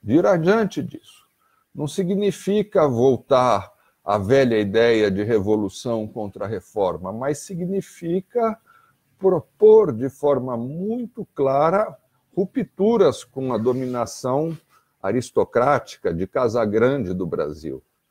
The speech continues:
Um exemplo muito claro tá num texto que Outras Palavras republica hoje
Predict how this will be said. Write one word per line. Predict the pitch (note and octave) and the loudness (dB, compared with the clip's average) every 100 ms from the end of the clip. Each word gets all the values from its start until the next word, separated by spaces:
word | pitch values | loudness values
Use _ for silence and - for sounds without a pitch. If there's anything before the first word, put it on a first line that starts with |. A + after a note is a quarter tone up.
| _ _ - | _ _ -8
Um | |
exemplo | A2+ B2+ C3+ D3+ | -4 -4 -4 -6
muito | C3+ C#3+ E3+ | -6 -4 -4
claro | - D3 C3+ D#3 E3+ | 0 4 4 2 -2
tá | - D#3+ | -4 -4
num | D#3+ E3+ | -4 -6
texto | E3 - F#3 - - | -2 4 4 2 -8
que | - | -4
Outras | B2 A2+ - - | -2 -2 -4 -6
Palavras | - F#2+ F#2+ F2+ F2 D#2+ - - _ _ B2+ | -2 0 2 0 -2 -8 -10 -20 _ _ -6
republica | A2 C#3+ A#2+ B2 D#3+ D#3+ - | -4 -4 -2 0 0 -4 -4
hoje | G2 A#2 C#3 D3 | 0 2 0 -2